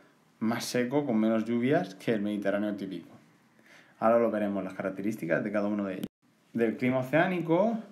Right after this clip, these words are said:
que se da en el norte de la península, y se extiende por Galicia, Asturias, Cantabria, País Vasco, Navarra y norte de Aragón, y Castilla y León, como hemos visto en el, en el mapa. Temperaturas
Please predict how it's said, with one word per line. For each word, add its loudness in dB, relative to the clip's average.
que -14
se -6
da 2
en 0
el -2
norte -4
de 0
la 0
península, 0
y -2
se -2
extiende 0
por 2
Galicia, 2
Asturias, -2
Cantabria, 0
País -2
Vasco, 0
Navarra 2
y 0
norte -2
de 4
Aragón, -2
y -18
Castilla -2
y 2
León, -2
como -4
hemos -4
visto -2
en 0
el, -6
en 2
el 4
mapa. -2
Temperaturas 4